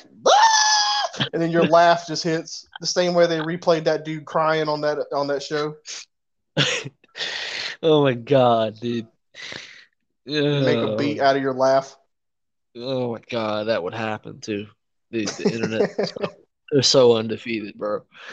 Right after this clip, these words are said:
Speaker 2: That shit's nuts. Oh, that's nuts. <laughs>
Speaker 1: <laughs>
Speaker 2: Yeah, I'd be so interested though to hear it. Like, I, I just would so be so intrigued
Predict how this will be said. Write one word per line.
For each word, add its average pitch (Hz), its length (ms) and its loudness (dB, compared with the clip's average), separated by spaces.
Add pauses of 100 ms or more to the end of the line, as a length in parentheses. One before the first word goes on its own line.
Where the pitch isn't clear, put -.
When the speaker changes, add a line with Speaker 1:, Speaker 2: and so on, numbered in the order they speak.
(1600)
Speaker 2:
That 131 200 -2
shit's - 380 -6
nuts. 101 560 -6 (680)
Oh, 120 220 6
that's 107 220 -2
nuts. - 500 -4 (840)
<laughs> - 440 0 (1080)
Speaker 1:
<laughs> 165 800 -6 (880)
Speaker 2:
Yeah, 170 180 2
I'd 214 240 0
be 185 60 2
so 147 360 6
interested 117 540 -4
though 95 160 -4
to 101 100 -8
hear 101 260 -8
it. - 180 -16
Like, 123 180 2
I, 117 240 2
I 131 60 -2
just 120 280 -4
would 117 280 -8
so 151 960 4 (380)
be 113 140 -8
so 165 420 0
intrigued 127 760 -2